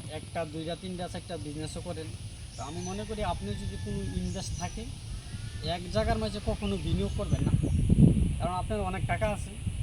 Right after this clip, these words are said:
এখন আপনি একটি মার্কেটে এক কোটি টাকা ইনভেস্ট করছেন, কিন্তু যখন আপনার যাইব সবগুলো কিন্তু শেষ। তো যার কারণে এক মাথার মাঝে একশো ডিম এক ঝুড়ির মাঝে কখনো রাখবেন না, আলাদা আলাদা করে রাখবেন,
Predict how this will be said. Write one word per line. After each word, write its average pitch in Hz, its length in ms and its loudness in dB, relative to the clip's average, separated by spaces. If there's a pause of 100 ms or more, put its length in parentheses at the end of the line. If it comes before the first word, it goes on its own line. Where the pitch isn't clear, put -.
(260)
এখন - 220 -2
আপনি 175 320 2
একটি 233 300 0
মার্কেটে 190 420 2
এক 170 320 -2
কোটি - 140 2
টাকা 190 200 -2
ইনভেস্ট 165 300 -6
করছেন, - 280 -4 (340)
কিন্তু - 260 -6 (580)
যখন 185 300 -4
আপনার 190 400 -4
যাইব 165 420 -2 (480)
সবগুলো 170 360 -4
কিন্তু 175 220 -8
শেষ। 123 200 -6 (720)
তো 131 100 -10
যার 147 260 0
কারণে 214 340 0 (520)
এক 165 200 -4 (340)
মাথার 160 400 -2
মাঝে 214 320 -2 (220)
একশো 165 320 -6
ডিম 202 320 -2 (320)
এক 175 160 -4 (120)
ঝুড়ির 175 240 -4
মাঝে 202 260 -4
কখনো 202 300 -4
রাখবেন 170 280 -2
না, 214 160 -4 (840)
আলাদা 208 280 2
আলাদা 220 180 0
করে 202 180 -4
রাখবেন, 180 340 0